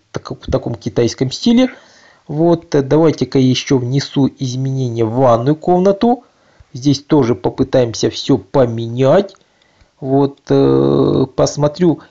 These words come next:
есть ли что-то хотя бы похожее на китайский стиль.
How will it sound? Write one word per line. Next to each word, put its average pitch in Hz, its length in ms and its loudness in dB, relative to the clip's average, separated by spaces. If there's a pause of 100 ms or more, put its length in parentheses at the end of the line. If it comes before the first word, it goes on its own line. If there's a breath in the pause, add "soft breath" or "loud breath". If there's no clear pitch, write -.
(100)
есть 165 420 0
ли 143 60 2
что-то 165 380 0
хотя 147 400 0
бы 139 140 0
похожее 139 640 2
на 127 160 -2
китайский 135 640 -2
стиль. - 360 -4